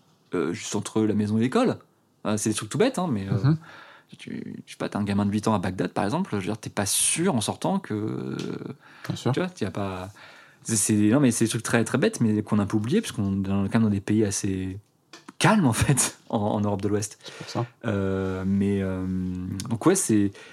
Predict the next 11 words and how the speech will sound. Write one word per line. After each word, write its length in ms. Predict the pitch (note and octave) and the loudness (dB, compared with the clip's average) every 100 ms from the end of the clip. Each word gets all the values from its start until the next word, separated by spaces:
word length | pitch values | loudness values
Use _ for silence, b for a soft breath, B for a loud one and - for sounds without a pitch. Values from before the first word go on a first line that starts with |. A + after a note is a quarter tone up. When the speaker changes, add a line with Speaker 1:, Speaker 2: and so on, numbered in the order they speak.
| B B _ _ - | B B _ _ 0
Speaker 1:
j'ai 120 | A#2 | 4
des 100 | C#3+ | 6
inquiétudes, 360 | D3+ B2+ - B2+ | 6 2 0 4
ouais, 180 | A2+ B2+ | 6 4
sur, 300 | - G2 F#2+ | 0 -2 0
euh, 340 | F#2+ F#2 F2+ - - - - - | 0 0 -2 -4 -6 -8 -10 -10
est-ce 120 | - - | -10 -4
qu'il 160 | G#2 | -4
pourra 200 | G2+ G2+ | 0 -2
toujours, 340 | G2+ A2 G#2+ - _ _ _ _ _ _ _ _ _ _ _ _ | 0 2 2 0 _ _ _ _ _ _ _ _ _ _ _ _
ouais, 120 | - | -6